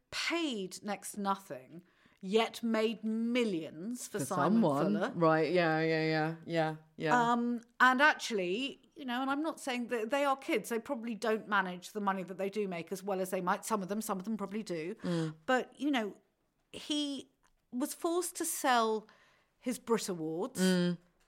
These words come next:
Speaker 1: because he, he couldn't pay his rent.
Speaker 2: Yeah.
Speaker 1: You know, I mean, it's just
Speaker 2: Sad.
Speaker 1: sad.
Speaker 2: Yeah.
Speaker 1: And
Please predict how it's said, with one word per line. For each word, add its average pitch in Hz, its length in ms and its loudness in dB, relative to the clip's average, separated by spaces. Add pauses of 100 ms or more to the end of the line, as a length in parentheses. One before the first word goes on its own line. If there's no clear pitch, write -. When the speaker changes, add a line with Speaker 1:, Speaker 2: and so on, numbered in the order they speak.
(720)
Speaker 1:
because 269 280 0
he, 247 380 -2
he 240 280 -2
couldn't 233 280 0
pay 220 200 0
his 202 160 -2
rent. 180 460 -4
Speaker 2:
Yeah. 170 220 6
Speaker 1:
You 277 60 6
know, 220 240 4
I 285 120 8
mean, 294 400 2 (800)
it's 320 340 -4
just - 640 -4 (200)
Speaker 2:
Sad. 143 400 6
Speaker 1:
sad. 196 580 4
Speaker 2:
Yeah. 127 180 2 (220)
Speaker 1:
And 359 200 4